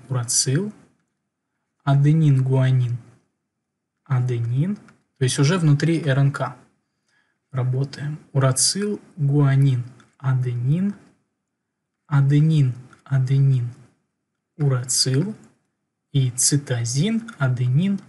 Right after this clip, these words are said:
аденин. Т Р Н К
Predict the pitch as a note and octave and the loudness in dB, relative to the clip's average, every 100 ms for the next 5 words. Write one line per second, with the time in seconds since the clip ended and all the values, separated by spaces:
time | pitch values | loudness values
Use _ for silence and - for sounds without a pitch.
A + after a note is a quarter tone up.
0 | - _ D3+ C3+ B2+ A#2 B2 - - _ | -20 _ 0 2 2 -2 -6 -10 -20 _
1 | _ _ _ _ _ _ _ _ _ _ | _ _ _ _ _ _ _ _ _ _
2 | _ C#3 B2+ B2 C3 F#3+ A#3+ | _ -2 0 0 -2 0 -2